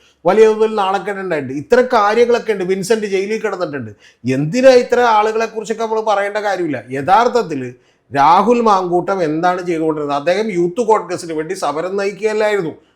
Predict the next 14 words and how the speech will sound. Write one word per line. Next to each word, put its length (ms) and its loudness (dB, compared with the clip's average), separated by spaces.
അദ്ദേഹം 380 -2
മറ്റൊരു 380 -2
സമരത്തിലാണ് 720 -2
ഏർപ്പെട്ടുകൊണ്ടിരുന്നതെന്ന് 840 -6
ഏതാണ്ട് 340 -2
എല്ലാവർക്കും 500 -4
കൃത്യമായി 420 -2
മനസ്സിലായി. 400 0
യഥാർത്ഥത്തിൽ 800 4
അഖിലേന്ത്യാ 580 2
തലത്തിലും 560 2
ഈ 180 -4
കേരളത്തിലുമൊക്കെ 800 0
തന്നെ 140 -6